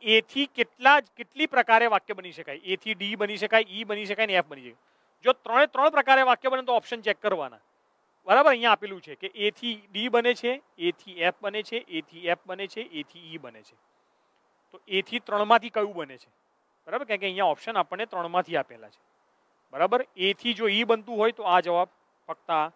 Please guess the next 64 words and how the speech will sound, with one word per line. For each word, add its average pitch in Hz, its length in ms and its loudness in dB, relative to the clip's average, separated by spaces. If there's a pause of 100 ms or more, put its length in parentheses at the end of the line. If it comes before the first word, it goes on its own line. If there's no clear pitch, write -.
(420)
એ 190 140 2
થી 214 240 0
F 214 180 8
બનતું 208 340 -10
હોય 208 160 0
તો 196 120 -8
પછી 175 140 -12
તમારે 170 260 0
આ 156 100 4
બેમાંથી 156 400 -6
પછી 180 140 -10
choose 180 280 -20
કરવું 175 200 -12
પડશે. 160 300 -14 (400)
એ 202 100 2
થી 220 160 0
D 220 180 0
બનતું 220 200 0
હોય 202 120 -4
તો 175 80 -2
આ 147 80 2
જવાબ. 117 280 -12
પછી 175 160 -6
આંખો 185 220 0
બંધ 180 160 -6
કરીને 156 220 -8
કશું 147 260 -16
નહીં. 110 100 -20 (480)
એવું 185 240 -4
પણ 247 180 -2
હોય 220 180 -2
કે 226 260 -10
એ 180 160 2
થી 220 220 -10 (100)
કંઈ 190 180 -4
પણ 226 200 -4
ના 190 200 0
બને, 135 240 -14
D 185 300 -12
ના 196 100 0
બને, 185 200 -4
ઈ 185 260 -14
બને 175 240 -10
ને 175 140 -8
એફ 156 160 0 (100)
કશું 175 320 -12
જ - 20 -20
ના 151 140 -6
બને. 110 220 -18
જો 135 120 -16
એ 180 80 -4
કેસની 196 340 -8
અંદર 185 140 -10
કશું 175 220 -16
ના 180 100 -6
બનતું 180 260 -12
હોય 170 100 -18
તો 156 80 -16
તમારો 156 160 -18
જવાબ 151 240 -14
શું 156 80 -20
થઈ 139 120 -20
જવો 139 200 -18
છે? 135 120 -20